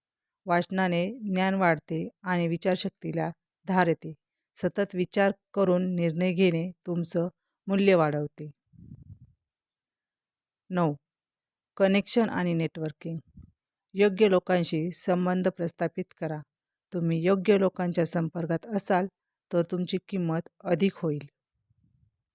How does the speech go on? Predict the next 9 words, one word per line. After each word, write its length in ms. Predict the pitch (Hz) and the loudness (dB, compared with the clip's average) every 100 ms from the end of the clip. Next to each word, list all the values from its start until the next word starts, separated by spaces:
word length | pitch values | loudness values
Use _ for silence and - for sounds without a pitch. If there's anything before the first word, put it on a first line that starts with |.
| _ _ _ _ _ _ _ _ _ _ _ _ _ _ - | _ _ _ _ _ _ _ _ _ _ _ _ _ _ -10
आणि 300 | 175 165 151 | -2 0 0
दहा, 380 | 147 165 180 180 - _ _ _ _ _ _ _ _ | 2 4 4 0 -4 _ _ _ _ _ _ _ _
उद्योजक 500 | 190 175 202 202 202 202 | -4 2 4 4 2 0
मानसिकता 580 | 190 170 160 165 - 170 | 0 0 -2 -6 -4 -6
ठेवा. 300 | - 175 151 - _ _ _ _ _ _ _ _ - | -2 -4 -6 -14 _ _ _ _ _ _ _ _ -4
स्वतःला 600 | 190 180 190 185 180 180 | 2 2 2 4 6 4
एक 220 | 185 185 | 4 0
उद्योजक 480 | 175 165 160 175 202 202 | 0 -2 2 2 2 0
म्हणून 340 | 208 190 180 | 0 2 0